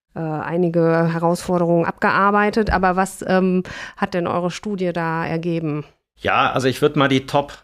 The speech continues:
Speaker 2: five nennen da an der Stelle.
Speaker 1: Okay.
Speaker 2: Und das sind, äh, die steigenden Erge-, Energiepreise und die steigenden Rohstoffpreise, hatten wir eben schon genannt,
Speaker 1: Hm.
Speaker 2: tauchen erstmalig im Ranking auf, stehen ganz oben.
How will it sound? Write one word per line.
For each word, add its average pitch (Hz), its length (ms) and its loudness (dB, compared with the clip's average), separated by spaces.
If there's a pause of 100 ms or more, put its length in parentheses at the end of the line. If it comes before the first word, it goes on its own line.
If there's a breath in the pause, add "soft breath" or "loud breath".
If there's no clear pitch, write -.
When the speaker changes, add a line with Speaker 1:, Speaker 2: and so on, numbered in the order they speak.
(220)
Speaker 2:
five 120 380 -4
nennen 107 320 -4
da 98 60 -8
an 107 140 -10
der - 100 -12
Stelle. 101 420 -8
Speaker 1:
Okay. 185 340 -2
Speaker 2:
Und - 80 -4
das 117 160 -2
sind, 131 360 -4
äh, 123 300 -4
die 120 140 -6
steigenden 139 440 2
Erge-, 131 360 -2
Energiepreise 160 1200 -2
und 127 200 -6
die 123 140 -6
steigenden 127 460 -2
Rohstoffpreise, 131 920 0
hatten 120 200 -8
wir 117 80 -4
eben 127 140 -4
schon 131 200 0
genannt, 156 640 2
Speaker 1:
Hm. 156 400 -4 (100)
Speaker 2:
tauchen 135 300 -2
erstmalig 131 640 0
im 123 100 0
Ranking 135 440 -2
auf, 127 240 -6
stehen 120 260 -4
ganz 117 240 -2
oben. 190 460 0